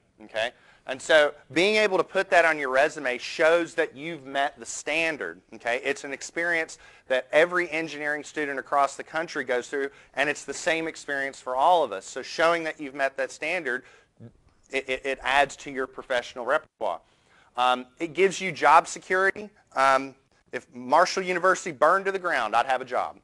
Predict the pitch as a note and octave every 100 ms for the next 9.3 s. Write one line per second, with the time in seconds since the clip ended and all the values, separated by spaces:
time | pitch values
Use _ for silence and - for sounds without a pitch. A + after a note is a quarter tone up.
0 | _ G2+ A#2 A#2 B2 B2 B2+ - - C3
1 | C3+ - C#3 C3+ B2+ C#3 C#3 B2+ B2 D3
2 | C#3 A#2+ B2 A2+ A2 - A2+ G#2+ - A2
3 | A2 A2+ - A2+ G2+ G2+ F#2+ E2 - _
4 | _ - _ - C3+ C#3 C#3 C3+ _ _
5 | - D#3+ F#3+ A3 - G#3 G#3 G#3+ G#3+ G#3+
6 | F#3+ F3+ - G3+ G3+ B2+ - - _ _
7 | - D#3 F3 B2+ D3 E3 F3+ E3 C#3+ D3
8 | D3 - D#3 C#3+ C#3 C#3+ - C#3+ C#3+ C3+
9 | C#3+ D#3+ G#2